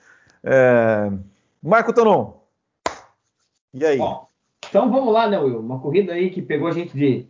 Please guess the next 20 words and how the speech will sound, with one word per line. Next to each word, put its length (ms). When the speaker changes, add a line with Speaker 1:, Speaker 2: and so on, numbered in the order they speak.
Speaker 2:
surpresa, 680
uma 180
boa 300
surpresa. 680
Você 340
aí, 240
como 240
já 160
falou 260
nos 160
vídeos, 300
né, 140
tá 160
muito 320
feliz 440
com 80
essa 220
dobradinha 560
da 120
McLaren. 760